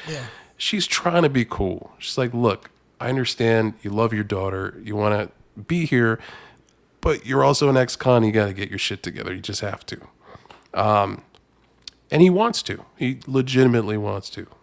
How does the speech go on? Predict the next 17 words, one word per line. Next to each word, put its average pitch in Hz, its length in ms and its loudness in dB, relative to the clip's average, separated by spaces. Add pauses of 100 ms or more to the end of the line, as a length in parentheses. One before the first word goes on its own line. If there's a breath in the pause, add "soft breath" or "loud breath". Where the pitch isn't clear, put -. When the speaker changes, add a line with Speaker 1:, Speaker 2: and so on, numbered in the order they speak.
(140)
Speaker 2:
You 101 120 -4
know, 101 100 -2
he 101 120 -4
was 120 200 -2
working 117 260 -2
that 110 140 -4
Baskin 113 420 -4
Robbins, 107 580 -4 (140)
<laughs> - 140 -12
uh, 110 260 -6 (600)
gig 120 400 2 (480 loud breath)
to 139 100 4
the 143 100 6
best 151 320 6
of 131 100 4
his 127 180 2
ability. 95 500 -2